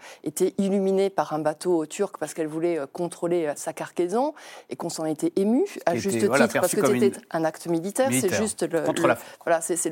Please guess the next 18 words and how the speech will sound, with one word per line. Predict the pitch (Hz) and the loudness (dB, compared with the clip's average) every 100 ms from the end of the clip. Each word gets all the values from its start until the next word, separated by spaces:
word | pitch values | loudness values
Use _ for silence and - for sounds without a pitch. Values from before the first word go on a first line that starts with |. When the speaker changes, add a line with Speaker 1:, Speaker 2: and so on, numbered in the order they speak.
| - | -4
Speaker 1:
le, | 165 170 | -2 0
le, | 165 | 0
le, | 160 160 | 0 -4
le | - 170 | -2 0
moment | 180 214 233 208 | 2 2 2 0
juste | - 202 214 - | -4 -4 -4 -2
avant | 175 175 | 0 0
de | 180 | -2
tirer. | 170 - 190 196 | -4 -2 0 0
Donc | 160 156 | -4 -6
pour | 185 | -2
les | 185 | 0
militaires, | 180 175 175 190 180 | 0 -2 -2 -4 -4
c'est | - 190 | -2 0
un | 165 | 0
acte | 151 - | -2 -6
de | 170 196 | -4 -2
guerre, | 214 269 | 0 -2